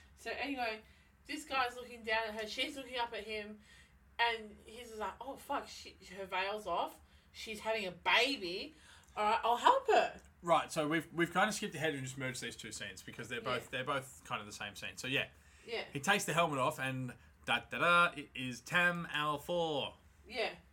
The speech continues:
Speaker 2: Tam Althor wearing the armor of
Speaker 1: Nine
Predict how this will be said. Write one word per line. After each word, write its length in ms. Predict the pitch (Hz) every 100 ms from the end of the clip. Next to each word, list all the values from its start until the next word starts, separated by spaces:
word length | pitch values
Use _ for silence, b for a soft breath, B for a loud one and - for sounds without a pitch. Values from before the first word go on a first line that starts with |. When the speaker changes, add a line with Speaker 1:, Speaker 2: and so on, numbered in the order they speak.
| _ - - b b b b -
Speaker 2:
Tam 200 | 156 185
Althor 640 | 180 165 139 175 156 123 117
wearing 540 | 165 156 151 175 208 135
the 560 | 135 131 131 135 131 139
armor 460 | 170 175 143 170 - - -
of 480 | 135 131 127 120 107 - - - - - 202
Speaker 1:
Nine 220 | 202